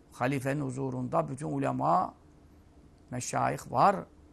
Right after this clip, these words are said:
Dondu herkes, kanı dondu yani. İmam Ebu Yusuf hemen dedi ki,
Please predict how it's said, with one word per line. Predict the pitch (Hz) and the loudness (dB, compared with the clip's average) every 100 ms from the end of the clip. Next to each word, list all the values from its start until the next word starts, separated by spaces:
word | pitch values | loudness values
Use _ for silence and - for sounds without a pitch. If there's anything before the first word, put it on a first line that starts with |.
| - - - - | -20 -20 -20 6
Dondu | 196 294 269 226 | 12 12 10 6
herkes, | 196 156 139 - | 6 4 -4 -2
kanı | - 202 180 | 2 2 2
dondu | 143 120 | 0 -2
yani. | - - - - - - - - - - - - - | -10 -16 -20 -20 -20 -20 -20 -20 -20 -20 -20 -20 -8
İmam | 127 143 147 147 | 0 4 4 4
Ebu | 143 | 0
Yusuf | 143 139 143 | -4 -6 -4
hemen | 143 143 139 | -2 -2 -4
dedi | 143 135 | -8 -8
ki, | 143 - | -8 -8